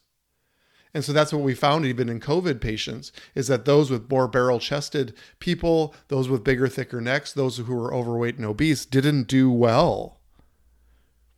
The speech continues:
The three, the top three causes of death, according to the American Medical Association, smoking, that we can understand, lack of exercise, and overeating.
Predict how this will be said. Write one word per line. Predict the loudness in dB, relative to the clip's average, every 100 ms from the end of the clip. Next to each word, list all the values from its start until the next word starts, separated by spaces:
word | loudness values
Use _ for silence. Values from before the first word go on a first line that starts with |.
| _ _ _ _ _ 0
The | 0
three, | 0 2 4 4
the | 4 2
top | 6 4 4
three | 4 4
causes | 4 4 4 2 -2
of | 2
death, | 4 4 0
according | -8 -2 -2 -2
to | -2 -2
the |
American | 0 0 0 0
Medical | 2 2 2 -2 -2
Association, | -4 -4 -2 -2 -2 -2 -6 -10 _ _ _ _ _ _ _ _ _
smoking, | -10 0 4 4 4 0 -2 -8 _ _ _ _ _ _ _ _ _ _
that | -4 -2
we | -2
can | -4 -6 -4
understand, | -6 -6 -6 -6 -6 -10 _ _ _ _ -20 _ 2
lack | 6 6
of | 6 6
exercise, | 6 2 -4 -4 -4 -4 -6 -12 -20 -20 -6
and | 0 6
overeating. | 6 6 2 4 2 0